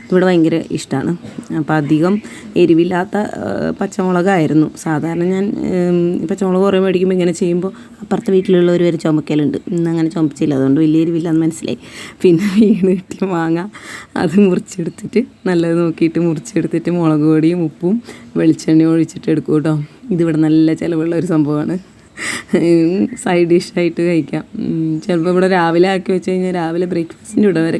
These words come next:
കഴിക്കും. അത്ര ഇഷ്ടമാണ് കേട്ടോ. ഏ, ദാ അത് റെഡിയാക്കി ഒരു സൈഡ് ഡിഷായിട്ട്. പിന്നെ ഈ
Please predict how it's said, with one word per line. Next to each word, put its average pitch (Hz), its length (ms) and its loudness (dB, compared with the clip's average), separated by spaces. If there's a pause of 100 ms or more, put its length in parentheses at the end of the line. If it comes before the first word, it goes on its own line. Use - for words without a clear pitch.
കഴിക്കും. 160 280 -4 (500)
അത്ര 165 280 0
ഇഷ്ടമാണ് 147 300 0
കേട്ടോ. 143 220 -2 (720)
ഏ, - 20 0 (360)
ദാ 147 80 4 (360)
അത് 156 120 2 (120)
റെഡിയാക്കി 156 520 2 (400)
ഒരു 165 200 -4
സൈഡ് 160 200 0
ഡിഷായിട്ട്. 151 460 -4 (300)
പിന്നെ 180 160 2
ഈ 185 40 0